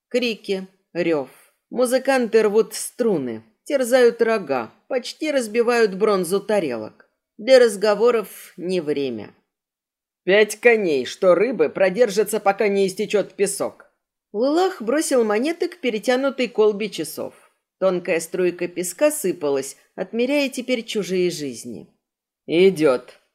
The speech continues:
Акбай Найон не мог не принять ставки. «Десять, что сдохнут раньше». Лылах лишь улыбнулся. Он вообще, как заметила Элья, говорил редко. Зато его слушали с предельным вниманием,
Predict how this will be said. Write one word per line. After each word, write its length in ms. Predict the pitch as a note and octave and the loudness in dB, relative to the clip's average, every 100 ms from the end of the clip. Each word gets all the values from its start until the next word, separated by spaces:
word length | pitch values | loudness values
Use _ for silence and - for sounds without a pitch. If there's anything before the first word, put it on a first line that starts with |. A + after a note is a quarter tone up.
| _ - | _ -10
Акбай 460 | F3+ F3 G#3+ G#3+ | -8 -2 0 2
Найон 460 | G3+ A3 A#3+ F4 F4 | 2 0 0 0 0
не 100 | F4+ | 0
мог 300 | D4 A#3+ - | 0 -2 -2
не 140 | B3+ | -4
принять 420 | G3 G3 E3+ D3 - | -2 -2 0 -2 -4
ставки. 680 | - C#3+ A#2+ - - A#2 - _ _ | -6 -4 -4 -6 -14 -14 -16 _ _
«Десять, 720 | - C3 G3+ F#3+ - A2 - _ _ | -14 2 4 4 0 -12 -20 _ _
что 240 | - F3 | -2 0
сдохнут 540 | D#3 F3+ F3 F3+ E3 | 4 2 2 0 0
раньше». 520 | D#3+ C3+ A2+ - - - _ _ _ _ _ - | 0 0 -2 -12 -16 -20 _ _ _ _ _ -6
Лылах 640 | B3+ D#4 D#4+ F4+ F4 - | -2 0 0 -2 -4 -8
лишь 320 | B3 C4 C4 | -6 -4 -4
улыбнулся. 960 | C#4+ C4+ A#3+ D#3+ C#3+ A#2+ - - A#2 G2 _ _ | -4 -2 -2 -2 -2 -4 -8 -12 -14 -14 _ _
Он 260 | C#4 D#4+ E4 | -8 -6 -4
вообще, 480 | E4 E4+ - G3+ D#3 | -2 -4 -2 0 0
как 180 | F3+ D#3+ | -2 -2
заметила 500 | F3+ E3+ D#3+ F3+ E3+ - | -2 -2 -4 -2 -2 -2
Элья, 440 | D4 B3 B2+ A#2 - _ - | -4 -4 -4 -6 -10 _ -6
говорил 460 | B3 C4 C4 C#4+ | 0 2 2 2
редко. 640 | A#3 D3 A2 - - D#2+ - _ _ | 2 0 -4 -10 -20 -20 -20 _ _
Зато 400 | F#3 F3+ G3+ G#3 | -8 0 2 4
его 380 | A3+ A3 C4+ E4+ | 2 2 -2 -2
слушали 540 | F4 F3+ D3 - D3+ E3+ | -2 -2 -2 -2 -6 -6
с 100 | - | -6
предельным 640 | - B3+ E4 E4 E4 D4 | -6 -2 -2 0 -2 -4
вниманием, 800 | C#4 D#4+ A3+ D3 C#3 C3 C3 | -4 -2 -2 -2 -4 -6 -6